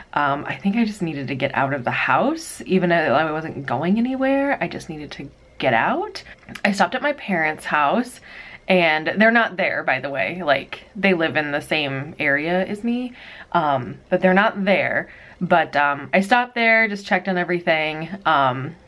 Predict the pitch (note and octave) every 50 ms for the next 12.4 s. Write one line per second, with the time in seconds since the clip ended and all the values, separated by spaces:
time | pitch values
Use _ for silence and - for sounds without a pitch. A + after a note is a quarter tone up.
0 | _ - - - _ _ _ _ _ - E3 C#3+ - B2+ B2 - - - _ _
1 | - C#3+ C#3 C#3 C#3 C#3 C3+ C3+ C3+ C#3 C#3 C#3+ D3+ D#3+ E3+ E3 - - - -
2 | - - _ - C#3 C3+ C#3 D3+ D#3+ - - - - - - - - - G#3 G3+
3 | A#3+ F4+ - - C#4+ C#4 - A#3 A3+ G3+ F3+ F3+ - - F#3+ F#3+ - - - -
4 | - - - - - - - - - - - - - B3 A#3 A3 G#3 G#3 G3+ G3+
5 | G3+ G3 G3 F#3+ - - - - E3+ F#3+ G#3 G#3 G3 F3+ D#3+ D3+ C#3 C3+ C3 -
6 | - - F3+ F3 E3+ E3 E3 D#3 D3+ D3 - - A#2 D#3+ E3 D#3+ D#3+ D#3+ - -
7 | - - C3 C3+ C3+ C#3 C3+ A#2 A#2+ A#2+ A2 F2 - - - - G3 - - -
8 | - - - - - - C#3 C3 C3 B2+ C#3 D3 C#3+ C#3+ C3+ - - D3 D3 -
9 | F3 E3 E3+ - - - G#3+ G3 - F3 F3 E3+ E3+ F3 E3+ E3 D#3+ D#3 D#3 C#3+
10 | C3 C3 C3 C3 C3 C3 B2+ - - - - - - - - - - - - -
11 | _ _ _ _ _ _ _ _ _ _ _ _ _ _ - - _ - - -
12 | C3+ B2+ B2 A#2 C3 C3+ C3+